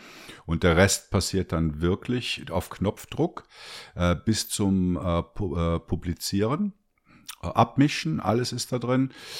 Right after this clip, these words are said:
So, und die beiden Dinger sind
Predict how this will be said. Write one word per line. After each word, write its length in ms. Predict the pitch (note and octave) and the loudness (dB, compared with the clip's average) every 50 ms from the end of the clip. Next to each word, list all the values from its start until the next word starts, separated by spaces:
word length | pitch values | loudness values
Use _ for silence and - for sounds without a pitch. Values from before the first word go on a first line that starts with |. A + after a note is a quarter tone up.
| - - - - - _ | -14 -14 -16 -18 -20 _
So, 320 | - - B2 B2+ A#2 G2 F#2+ F2+ | 2 6 10 10 10 10 10 8
und 420 | G#2 A2 A#2 A2+ - - _ - | 8 8 8 6 4 -2 _ -2
die 120 | B2+ D3 D3+ | -2 0 4
beiden 440 | - D#3+ D3+ D3 C3 A#2 G2 E2 | 8 8 10 10 8 6 0 0
Dinger 460 | - A2+ B2 C#3 E3+ G3 A3+ C4+ C4+ - - - _ _ _ _ - - _ _ _ - | 4 4 6 6 6 6 6 6 4 2 -2 -12 _ _ _ _ -20 -20 _ _ _ -8
sind 680 | - A#2+ G2+ A2+ A#2+ B2 B2 A#2+ - - - - - | -4 2 4 6 6 6 6 4 -2 -8 -10 -12 -14